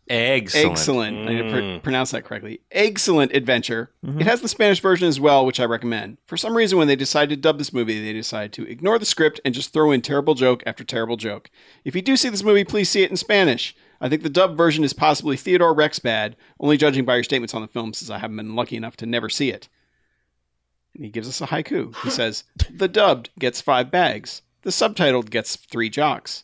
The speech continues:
Speaker 2: Crash and burn, my friends. Birdie."
Speaker 4: Crash and burn, my friends.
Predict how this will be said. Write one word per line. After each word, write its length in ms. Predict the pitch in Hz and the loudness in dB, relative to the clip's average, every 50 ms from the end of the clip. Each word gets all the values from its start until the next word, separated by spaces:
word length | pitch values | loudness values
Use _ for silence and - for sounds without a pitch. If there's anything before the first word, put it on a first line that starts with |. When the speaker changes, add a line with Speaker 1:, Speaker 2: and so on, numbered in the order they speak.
| _ _ | _ _
Speaker 2:
Crash 300 | - - 143 147 143 - | -4 -2 0 0 0 0
and 100 | 160 135 | 0 0
burn, 220 | 143 143 139 123 | 2 2 2 2
my 120 | 113 107 101 | 0 -2 -6
friends. 480 | - - 107 104 101 104 - - - _ _ _ _ _ - | -8 -10 -12 -12 -12 -12 -14 -16 -18 _ _ _ _ _ -4
Birdie." 340 | 127 120 113 107 104 - _ - _ - - - _ _ _ _ _ _ _ _ _ _ _ _ _ _ _ _ _ _ - - - _ _ _ - | -2 -2 -2 -4 -8 -14 _ -20 _ -20 -20 -20 _ _ _ _ _ _ _ _ _ _ _ _ _ _ _ _ _ _ -20 -20 -20 _ _ _ -16
Speaker 4:
Crash 240 | - 90 90 - 92 | -14 -12 -12 -10 -10
and 140 | 90 98 | -10 -10
burn, 160 | 95 90 80 - | -10 -12 -12 -14
my 140 | 82 - - | -16 -18 -20
friends. 520 | - - - - - _ - - - - | -20 -20 -20 -20 -20 _ -14 -10 -10 -10